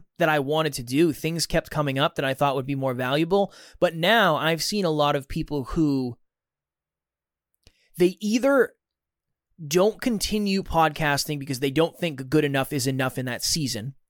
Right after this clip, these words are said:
or they think good enough is enough forever and they never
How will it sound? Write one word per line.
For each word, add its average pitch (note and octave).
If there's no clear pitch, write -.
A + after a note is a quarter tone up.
or F3
they E3
think F3+
good F3+
enough D#3
is C#3+
enough C#3
forever C3
and C#3
they C#3
never D#3